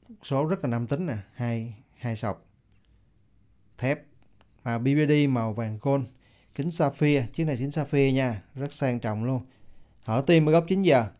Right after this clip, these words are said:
Đối với phần hở tim của Orange thì làm rất là đẹp rồi, nhìn rất là cuốn luôn, hoàn thiện cao. Japan ở đây, kim nè, có phủ lum luôn. Viền benzen thì, à, mạ B B D màu vàng gold,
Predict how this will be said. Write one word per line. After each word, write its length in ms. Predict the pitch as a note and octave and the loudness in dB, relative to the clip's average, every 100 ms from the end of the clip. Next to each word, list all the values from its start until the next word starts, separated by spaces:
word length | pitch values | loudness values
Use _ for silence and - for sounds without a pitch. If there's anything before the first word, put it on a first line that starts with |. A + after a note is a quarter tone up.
| _ _ _ | _ _ _
Đối 140 | - E3+ | -2 0
với 120 | G3 | 0
phần 160 | C#3 | -2
hở 160 | G#2+ B2 | -4 -2
tim 240 | E3 D3 B2+ | 0 0 0
của 500 | A2+ A#2+ D3 D3 C3 B2+ | -2 -2 0 -2 -2 -2
Orange 240 | B2+ B2+ | 0 0
thì 100 | A2 | -2
làm 200 | A2+ G#2+ | -6 -4
rất 180 | C3 E3 | -4 -4
là 60 | C3 | -4
đẹp 220 | G#2+ - | -4 -6
rồi, 120 | G#2 E2+ _ - | -8 -10 _ -8
nhìn 200 | A2+ G#2+ | -6 -4
rất 160 | E3 | -4
là 80 | D#3+ | -6
cuốn 340 | - C#3+ D#3+ G3 | -4 -2 0 -2
luôn, 120 | C#3 - | -4 -8
hoàn 160 | A2 G#2 | -12 -10
thiện 220 | A2+ A2 | -8 -6
cao. 280 | C3 B2+ G#2+ - _ _ _ _ _ _ _ _ _ _ _ _ _ _ | 0 0 0 -10 _ _ _ _ _ _ _ _ _ _ _ _ _ _
Japan 560 | - A#2+ A#2 C3 C3+ C3 | -8 -6 -4 0 0 2
ở 60 | C#3+ | 2
đây, 280 | C3+ A#2 - _ - | 0 -2 -10 _ -4
kim 260 | C#3 C#3 C3 | 0 2 0
nè, 100 | G#2+ - | -2 -6
có 120 | D3 | -10
phủ 200 | - A#2+ | -4 0
lum 220 | C#3 C3+ | 2 2
luôn. 180 | C3+ B2 - - _ _ _ _ _ _ _ _ _ _ | 0 -4 -8 -20 _ _ _ _ _ _ _ _ _ _
Viền 240 | B2+ B2 A#2+ | -2 0 0
benzen 460 | C3+ B2+ C#3 B2+ G#2+ _ _ _ _ _ _ _ _ _ | 0 2 2 0 -6 _ _ _ _ _ _ _ _ _
thì, 280 | B2 A2+ A2 | -4 -2 -2
à, 300 | A2 G#2+ G#2 | -4 -4 -6
mạ 200 | A2 A2 | -6 -4
B 60 | |
B 300 | C3 C3 C3+ | -2 -2 2
D 20 | C#3+ C#3 | 2 2
màu 240 | B2+ A2+ G#2+ | 0 -2 -4
vàng 240 | A2+ G#2 - | -6 -6 -2
gold, 280 | C#3 D#3 | 0 2